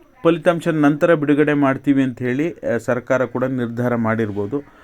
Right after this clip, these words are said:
But ಆದರೆ ಈಗ ಶೀಘ್ರದಲ್ಲೇ ಬಿಡುಗಡೆ ಮಾಡಲೇಬೇಕು, ಯಾಕೆ ಅಂದರೆ ಅದು ಏಪ್ರಿಲ್ ತಿಂಗಳ ಹಣ,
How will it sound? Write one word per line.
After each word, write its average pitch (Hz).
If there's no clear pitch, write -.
But 170
ಆದರೆ 185
ಈಗ 175
ಶೀಘ್ರದಲ್ಲೇ 175
ಬಿಡುಗಡೆ 160
ಮಾಡಲೇಬೇಕು, 147
ಯಾಕೆ 135
ಅಂದರೆ 135
ಅದು 131
ಏಪ್ರಿಲ್ 139
ತಿಂಗಳ 127
ಹಣ, 101